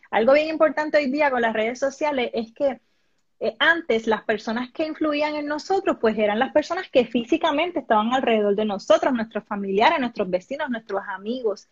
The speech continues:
Pero hoy día tenemos que tener cuidado incluso con esas personas de influencia que tienes, porque le das acceso, porque lo sigues, porque le diste un follow, porque lo conociste por internet,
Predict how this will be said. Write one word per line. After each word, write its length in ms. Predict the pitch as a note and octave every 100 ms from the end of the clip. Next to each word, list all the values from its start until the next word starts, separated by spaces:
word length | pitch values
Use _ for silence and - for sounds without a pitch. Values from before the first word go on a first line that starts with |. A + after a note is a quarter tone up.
| _ - _ _
Pero 340 | A#3+ A3+ G#3+
hoy 200 | - C4
día 220 | C#4+ F#4+
tenemos 380 | E4+ A3+ G3 B3+
que 120 | A#3 D#4+
tener 500 | D#4 D#4 E4+ D#4+ -
cuidado 500 | _ C#4+ C#4+ D#4+ F4
incluso 580 | C#4 B3+ C4 D#4+ F#4 C4+
con 160 | B3+ G3+
esas 240 | G#3 D4
personas 420 | - D#4+ - D4+ C#4+
de 80 |
influencia 1080 | C#4 A#3+ A3+ G#3 B3 F4+ F4+ - A#3 A3 B3+ _ _ _ _ -
que 160 | A#3+
tienes, 460 | A3+ A#3 C#4+ E4+ D4+
porque 260 | B3+ A#3 A3
le 100 | F#3+
das 160 | G3+
acceso, 480 | D4 D4+ D4 C#4+ D#4+
porque 220 | C4+ A3+
lo 140 | G#3+ G3+
sigues, 560 | - C#4 D#4 D4+ D4
porque 220 | C#4+ A3+ G3+
le 100 | G3
diste 200 | A3 A3+
un 100 | A3
follow, 580 | _ D4 D4+ C#4+ C#4 C#4
porque 460 | A3+ G3+ - G3+
lo 120 | G3
conociste 520 | G3+ F#3+ G3+ - C4 A#3
por 120 | A3
internet, 540 | G#3+ G#3 G#3 B3+ E4+